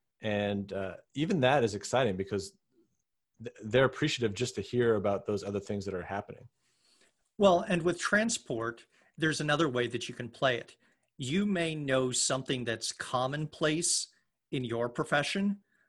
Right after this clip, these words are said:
Speaker 2: but if you step out of your usual world and you go to another audience, someone that doesn't talk about what you usually talk about, all of a sudden you become a deep expert
Speaker 1: Right.
Speaker 2: just by talking about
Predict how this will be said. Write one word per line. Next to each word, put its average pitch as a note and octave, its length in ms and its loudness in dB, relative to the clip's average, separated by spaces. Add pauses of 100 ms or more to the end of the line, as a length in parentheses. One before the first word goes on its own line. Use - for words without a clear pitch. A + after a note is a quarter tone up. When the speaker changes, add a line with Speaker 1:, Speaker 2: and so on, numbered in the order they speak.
(100)
Speaker 2:
but D3+ 120 4
if - 140 -6
you E3 100 2
step E3+ 360 4
out D#3 180 6
of C3+ 220 -2
your C3 200 0
usual B2 560 -2
world A2+ 480 0 (420)
and C#3 140 0
you C#3 100 2
go D3 240 2
to C3+ 220 -2
another B2 320 0
audience, A#2 560 -2 (180)
someone C#3+ 440 2
that B2+ 160 -4
doesn't C3+ 300 2
talk B2+ 280 0
about A2+ 400 0 (220)
what B2+ 240 -2
you C3 140 -4
usually A2+ 460 -6
talk A2 280 -4
about, D#3+ 360 4 (480)
all E3 140 10
of F3 80 4
a E3 40 0
sudden C3+ 280 4
you B2+ 140 0
become C3+ 520 -2
a C#3+ 60 -6
deep C#3 400 -8 (120)
expert G3 640 0 (800)
Speaker 1:
Right. C3 240 0
Speaker 2:
just F3 220 4
by D3+ 140 6
talking D3 420 0
about B2 400 2